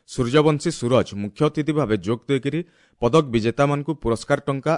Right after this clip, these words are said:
ଆଉ ପ୍ରମାଣପତ୍ର ଦେଇଛନ୍। ଇ ଅବସରରେ ସ୍ୱର୍ଣ୍ଣପଦକ ବିଜେତାଙ୍କୁ ଛଅ ଲାଖ ଟଙ୍କା, ରୌପ୍ୟ ଲାଗି ଚାରି ଲାଖ ଆଉ ବ୍ରୋଞ୍ଜ ଲାଗି ତିନି ଲାଖ ଟଙ୍କା ପୁରସ୍କାର ଦିଆଯାଇଥିଲା।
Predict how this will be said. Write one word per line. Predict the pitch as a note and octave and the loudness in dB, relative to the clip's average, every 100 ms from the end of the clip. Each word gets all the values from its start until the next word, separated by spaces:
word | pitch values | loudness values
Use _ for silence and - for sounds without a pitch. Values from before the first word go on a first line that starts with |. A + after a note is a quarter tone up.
| - | 0
ଆଉ | G2+ | -2
ପ୍ରମାଣପତ୍ର | - A2+ B2 C#3+ - - G2 | -2 -2 0 -2 -4 -4 -4
ଦେଇଛନ୍। | B2 G2 - F2+ C#2 _ _ _ - | -2 -4 -4 -8 -8 _ _ _ 2
ଇ | |
ଅବସରରେ | C#3+ C#3 D#3 E3+ | 4 4 2 0
ସ୍ୱର୍ଣ୍ଣପଦକ | - A2+ A#2 A#2+ B2 C#3+ | 0 -2 -2 -4 -4 -4
ବିଜେତାଙ୍କୁ | G#2+ G#2 G#2+ A#2+ G#2+ | -2 -4 -2 -4 -4
ଛଅ | F#2+ G2+ F#2+ | -6 -2 0
ଲାଖ | A2+ - | 0 -2
ଟଙ୍କା, | B2 A#2+ C#3 D3+ _ _ _ | -6 -2 -4 -6 _ _ _
ରୌପ୍ୟ | B2 - D#3 D#3 | -2 0 4 4
ଲାଗି | C#3 A#2 | 4 0
ଚାରି | - G2 G#2 | -2 -2 0
ଲାଖ | C3 - - | -2 -4 -2
ଆଉ | G#2 G2 D2 _ _ - | 0 0 -4 _ _ -8
ବ୍ରୋଞ୍ଜ | A#2 D3+ D3+ | 0 2 2
ଲାଗି | D3+ A#2+ | 2 0
ତିନି | - B2+ A#2+ | -2 -2 0
ଲାଖ | D3 D3 | 0 0
ଟଙ୍କା | D3+ D3 | -4 -4
ପୁରସ୍କାର | D3+ - G2 - A#2+ | -4 -4 -6 -4 -2
ଦିଆଯାଇଥିଲା। | B2+ A2 G2 F#2 F#2+ F2 | 0 2 0 -2 -4 -4